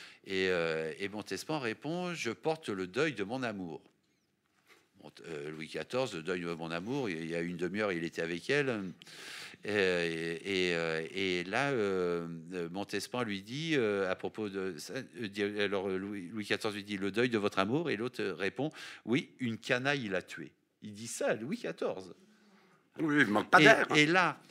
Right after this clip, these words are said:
Speaker 1: il prend son chapeau qu'il avait retourné, qu'il pose sur sa tête, qui était un chapeau gris. Le roi les détestait. Il pose le chapeau gris.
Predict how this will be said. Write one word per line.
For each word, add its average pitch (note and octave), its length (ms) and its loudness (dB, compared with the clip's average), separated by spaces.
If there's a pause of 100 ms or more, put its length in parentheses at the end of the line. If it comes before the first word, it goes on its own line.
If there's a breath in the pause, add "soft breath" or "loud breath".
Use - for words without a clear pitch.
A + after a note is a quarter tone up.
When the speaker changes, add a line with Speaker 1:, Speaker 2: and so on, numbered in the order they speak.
(120)
Speaker 1:
il D3 160 -6
prend A3 200 0
son F#3+ 160 -2
chapeau D#3 320 -2
qu'il C3+ 200 -4
avait B2 100 0
retourné, A#2 400 -4 (140)
qu'il G#2+ 200 -14 (160)
pose G3 200 2
sur C#3+ 120 -6
sa A#2 140 -4
tête, A2 180 -8
qui - 120 -8
était A2 100 -6
un B2 60 0
chapeau B2+ 360 4
gris. A#2 320 0 (220 loud breath)
Le B2 100 4
roi B2 220 6
les A#2+ 140 4
détestait. B2 680 -4
Il G2+ 80 -12
pose E3 240 -4
le C3+ 60 -2
chapeau A2 320 -4
gris. C3 280 -6